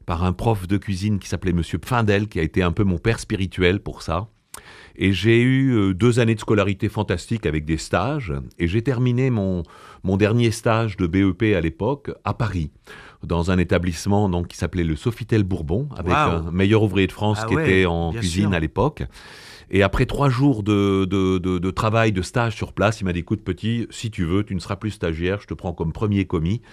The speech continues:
Speaker 1: si ça t'intéresse. » Donc j'ai appelé ma maman, j'ai dit, « Maman, je ne reviens pas à Strasbourg, parce que je devais revenir pour faire mon B T S. » Et je suis resté à Paris pendant sept ans, voilà.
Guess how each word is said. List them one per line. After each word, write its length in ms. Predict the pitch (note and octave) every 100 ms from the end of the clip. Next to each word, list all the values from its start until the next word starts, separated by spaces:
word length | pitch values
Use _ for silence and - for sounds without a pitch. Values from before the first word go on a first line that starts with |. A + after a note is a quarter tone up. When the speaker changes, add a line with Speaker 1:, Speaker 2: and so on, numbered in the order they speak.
| - - -
Speaker 1:
si 140 | G#2
ça 140 | B2
t'intéresse. » 600 | A2 G2+ F#2 C#2+ C#2 - -
Donc 160 | - D2+
j'ai 120 | F2
appelé 200 | D#2 F2
ma 140 | D#2+ D#2+
maman, 320 | E2 F2+ F#2+
j'ai 80 | E2
dit, « 100 | E2
Maman, 300 | E2 F2 E2+
je 160 | D#2
ne 100 | B2+
reviens 360 | A#2+ A2+ G2 G2
pas 160 | G2 E2+
à 60 |
Strasbourg, 680 | - F2+ D2+ D#2+ A2 B2 A#2
parce 160 | D#2+
que 100 | -
je 60 | D2+
devais 160 | D#2+ D#2
revenir 340 | D#2 D#2 E2
pour 160 | - -
faire 140 | D#2
mon 120 | D2
B 120 | C#2+
T 100 | C#2+
S. » 280 | D#2+ G#2+ - - - - - - - - -
Et 300 | - G#2 A2+ - - -
je 160 | F#2 F2+ F2+
suis 180 | -
resté 240 | F2+ F2 G#2
à 100 | G2
Paris 280 | F2+ F2 G#2+
pendant 260 | E2+ F#2
sept 280 | G2+ A2 -
ans, 120 | - C#2 -
voilà. 260 | C#2+ B1